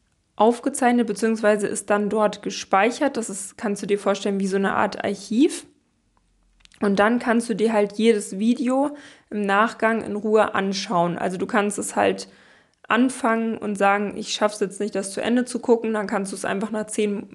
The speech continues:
Minuten, ähm, pausieren. Oder du kannst natürlich auch vorspulen und sagen, hey, das Thema, das interessiert mich jetzt gerade gar nicht oder das kenn ich schon, damit bin ich vertraut. Und dann kannst du auch Themen überspringen. Also du musst dann nicht irgendeine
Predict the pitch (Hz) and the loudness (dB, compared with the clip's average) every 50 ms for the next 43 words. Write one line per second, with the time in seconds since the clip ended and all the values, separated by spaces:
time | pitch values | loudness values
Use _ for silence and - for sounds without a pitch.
0 | - - - 240 208 202 202 214 220 220 - 208 202 202 196 190 185 - 196 185 | -20 -12 -6 -2 0 2 2 2 2 2 0 -2 -4 -2 -2 -4 -2 -2 -2 -2
1 | 185 190 190 - 202 196 190 185 208 226 262 277 294 320 320 - - - - - | -2 -4 -2 -2 -2 -2 -2 -2 0 0 2 2 0 -2 -4 -6 -14 -18 -20 -20
2 | _ - - 226 220 220 220 202 196 - 220 208 220 214 - 214 202 196 - 196 | _ -4 0 4 4 4 4 2 -2 -4 -4 -4 -4 -4 -4 -6 -6 -6 -6 -6
3 | 196 202 202 - 202 208 - - - 208 220 240 233 - - - 240 233 226 226 | -6 -6 -4 -6 -8 -8 -8 0 2 4 4 4 0 -6 -10 -4 2 2 2 2
4 | 214 - 208 214 196 208 208 202 202 202 196 202 - - 220 220 214 196 190 190 | 2 -2 -4 -4 -2 2 2 2 2 0 -2 -8 -4 -2 0 0 0 0 -2 -4
5 | 196 - - - 214 214 220 214 214 214 214 - - - - - - 202 208 175 | -4 -8 -6 -4 -2 0 0 0 0 0 -2 -8 -20 -20 -16 -6 -6 -4 -4 -2
6 | 196 - 208 - - 220 220 - 202 196 226 - - - - - 208 196 185 190 | -2 -2 -2 0 0 -2 -2 -2 -4 -4 -4 -4 -6 -8 -4 -4 -2 -2 -2 0
7 | 202 196 202 226 247 247 247 - - 208 202 196 196 190 190 190 - - - _ | 2 2 2 4 2 2 0 -2 -2 0 2 2 2 2 0 -2 -6 -14 -14 _
8 | - - - 226 247 262 - - 240 - - - 226 233 240 240 226 220 208 196 | -6 -2 0 2 2 2 0 -4 -6 -8 -4 -2 0 0 2 2 2 0 0 -2
9 | 185 180 185 202 196 190 190 190 - - - - - - - 208 220 254 320 339 | -2 -4 -2 -2 -2 -2 -4 -4 -4 -6 -6 -6 -6 0 2 4 4 4 2 0
10 | - - - - - - - _ - 214 214 214 208 214 233 220 220 220 - - | -2 -8 -18 -20 -20 -20 -20 _ -6 -2 0 0 0 0 -2 -2 -2 -4 -4 -4
11 | - - 208 - - - 233 226 220 208 - 214 190 196 202 202 - - - - | -2 -2 -2 -2 -4 -2 0 0 0 0 -2 -2 -2 0 0 -2 -4 -8 -6 -4
12 | 185 208 196 185 175 170 - - - 196 190 180 202 208 208 220 240 233 - - | 0 0 2 2 0 -2 -4 -4 -6 -6 -4 -2 -2 0 2 0 0 0 0 -2
13 | 214 208 214 233 233 - - - 214 220 226 208 214 208 208 202 202 | 0 2 2 0 0 0 0 0 0 0 0 0 0 2 2 0 0